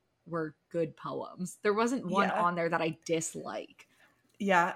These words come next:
Speaker 2: I don't think that we should be surprised at the social media platform choosing a shorter poem over a longer <laughs> poem. I
Speaker 1: Well,
Speaker 2: mean,
Speaker 1: it's
Speaker 2: we
Speaker 1: short.
Speaker 2: all are.
Speaker 1: It's, it's completely imagery based.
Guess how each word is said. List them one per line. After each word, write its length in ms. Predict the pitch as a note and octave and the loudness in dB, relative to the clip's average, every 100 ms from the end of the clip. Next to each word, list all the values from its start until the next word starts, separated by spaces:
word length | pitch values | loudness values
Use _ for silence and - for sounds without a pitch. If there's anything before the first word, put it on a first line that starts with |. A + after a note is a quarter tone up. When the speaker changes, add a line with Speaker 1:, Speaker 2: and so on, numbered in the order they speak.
| - | 2
Speaker 2:
I 100 | A3+ | 4
don't 280 | A#3+ B3+ B3+ | 6 4 2
think 220 | G#3+ G#3 | 0 2
that 120 | G3+ | 0
we 140 | F3+ F#3 | 2 0
should 220 | - F3 | -2 -4
be 160 | F3 E3+ | -4 -2
surprised 800 | - E3+ - D3+ D#3 E3+ - - | -4 -4 0 2 2 0 -2 2
at 260 | D#3+ - - _ | 2 2 -12 _
the 100 | - | -4
social 440 | G3 G3 F3+ G3+ F3 | 0 2 2 0 -2
media 300 | E3 E3 D#3+ | -2 -2 -2
platform 920 | - F3 - - F3+ F3 F3 F#3 F#3 _ - _ _ _ _ _ _ _ - | 2 0 0 -2 0 0 0 -2 -6 _ -20 _ _ _ _ _ _ _ -10
choosing 460 | - G3+ F#3 F#3 F3 | -2 0 2 2 2
a 80 | E3 | 2
shorter 380 | - E3 E3 | 2 2 2
poem 340 | - D#3 D#3+ E3 | 0 0 2 2
over 240 | E3+ F3 | 0 2
a 80 | D3 | 2
longer 380 | D3 E3 F3+ F#3 | 4 2 4 6
<laughs> 40 | |
poem. 580 | A#3 - G3+ G3 G3 A#3 - | 8 10 10 10 4 -2 4
I 80 | F#3 | 6
Speaker 1:
Well, 120 | E3+ | 6
Speaker 2:
mean, 100 | F3 | 4
Speaker 1:
it's 200 | E3+ - | 2 4
Speaker 2:
we 80 | F#3 | 8
Speaker 1:
short. 100 | D3 | 10
Speaker 2:
all 520 | E3 E3+ E3+ E3+ - - | 12 12 8 4 4 4
are. 140 | A3+ - - - | 4 2 -12 -2
Speaker 1:
It's, 420 | C#4+ C#4+ - - _ - | 0 0 -12 -12 _ -4
it's 260 | C#4 - _ _ _ - | -4 -4 _ _ _ -12
completely 720 | - A#3+ - D4 D4+ C#4+ D4 | -6 -6 -6 -4 -2 0 -2
imagery 520 | - G3+ G#3 G3+ D#3+ D#3 | 0 0 0 -2 -4 -4
based. 480 | A2+ - - - | -4 -6 -10 -12